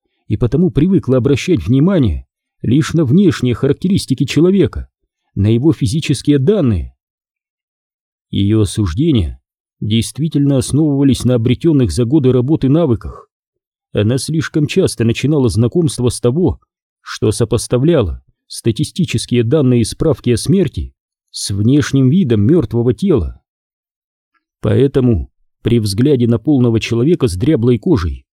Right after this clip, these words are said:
чей возраст явно приближался к пятидесяти годам, ей в голову первым делом приходила мысль о сердечном приступе. А подверженный стрессам клерк с выступающими у ключицы венами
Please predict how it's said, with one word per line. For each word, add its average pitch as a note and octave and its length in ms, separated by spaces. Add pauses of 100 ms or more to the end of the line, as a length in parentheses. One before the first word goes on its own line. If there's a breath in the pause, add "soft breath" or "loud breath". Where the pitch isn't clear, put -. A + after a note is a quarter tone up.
(300)
чей A2+ 220
возраст B2 520
явно C3 300
приближался B2 640
к - 100
пятидесяти B2+ 540
годам, A#2+ 480 (600)
ей A2 260
в A#2+ 100
голову D3+ 380
первым C3 400
делом D3 300
приходила C3 480
мысль G#2+ 440 (380)
о A2 100
сердечном C3 600
приступе. - 640 (880)
А G#2+ 120
подверженный A#2+ 760
стрессам C3 540
клерк D#3+ 540
с - 140
выступающими B2+ 800
у C3 100
ключицы C#3 540
венами A2 500